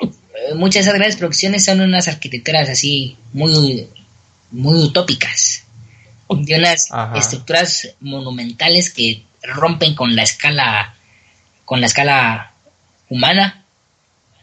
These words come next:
Speaker 1: ¿Te das
Speaker 2: Ajá.
Speaker 1: cuenta? Yo siento como que es una arquitectura así siempre muy, ¿cómo,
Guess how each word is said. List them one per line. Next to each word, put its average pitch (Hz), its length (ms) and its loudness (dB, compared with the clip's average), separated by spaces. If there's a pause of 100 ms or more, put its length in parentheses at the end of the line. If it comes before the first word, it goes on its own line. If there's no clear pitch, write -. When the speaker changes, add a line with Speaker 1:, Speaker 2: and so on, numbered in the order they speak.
(680)
Speaker 1:
¿Te - 80 -12
das 117 80 -4
Speaker 2:
Ajá. - 40 -6
Speaker 1:
cuenta? 190 380 0 (840)
Yo 170 120 -2
siento 196 220 2
como 151 220 -4
que - 80 -8
es 160 80 -2
una 180 100 4
arquitectura 160 540 0
así 156 260 -2
siempre 170 260 -2
muy, 156 600 2 (1800)
¿cómo, 160 680 2